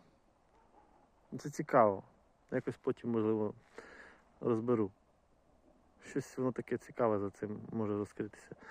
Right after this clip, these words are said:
Однак, я про оці все-таки правда, справедливість, рівність. Це не, точно не те, на що ва-, варто орієнтуватися, як, е, компас, як цінність.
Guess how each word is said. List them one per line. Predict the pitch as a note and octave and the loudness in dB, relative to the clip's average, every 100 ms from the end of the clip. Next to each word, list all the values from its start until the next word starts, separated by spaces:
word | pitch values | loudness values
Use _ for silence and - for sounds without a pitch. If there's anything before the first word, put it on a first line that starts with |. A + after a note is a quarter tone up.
| - - - - - - - | -18 -18 -20 -20 -20 -16 -2
Однак, | C3+ D3 A2 - - - - - - | 6 8 8 4 -10 -12 -14 -20 -2
я | D#3+ | 0
про | D3 D3+ D3 C#3 C#3 - | 4 8 10 10 6 -2
оці | A#2 - - | -4 -4 -4
все-таки | A#2+ C#3+ A#2+ - | -2 0 0 -2
правда, | A#2 D3+ E3 D3 | 2 8 8 8
справедливість, | C3 - C3 B2+ D3 D3+ B2 - C3 | 4 4 4 6 6 6 6 2 4
рівність. | D#3 C3+ A2 - - - - - - - - - - - - - - - - - - - - - - | 6 8 4 0 -16 -20 -20 -20 -20 -20 -20 -20 -20 -20 -20 -20 -20 -20 -20 -20 -20 -20 -20 -20 2
Це | D3+ | 4
не, | C#3 C3+ | 4 6
точно | F3+ E3 D3 C3+ | 6 6 6 4
не | C3 | 6
те, | D#3+ | 6
на | C#3+ B2 | 6 6
що | - C3+ | 4 6
ва-, | B2+ B2+ C3 - | 8 6 6 0
варто | A#2+ B2 - A#2+ | 4 4 4 4
орієнтуватися, | A#2+ B2 - C3 D#3+ D#3 - A#2 A2 - | 4 4 4 8 8 8 0 0 0 0
як, | B2 - - - - | 0 0 -8 -14 0
е, | B2 A#2 A2+ A2+ A2+ A2 | 4 6 6 6 4 2
компас, | - C#3 - A2 - - - | 4 2 4 2 0 -12 2
як | B2 - | 2 2
цінність. | - D3 B2+ G2+ - | 2 4 4 2 -4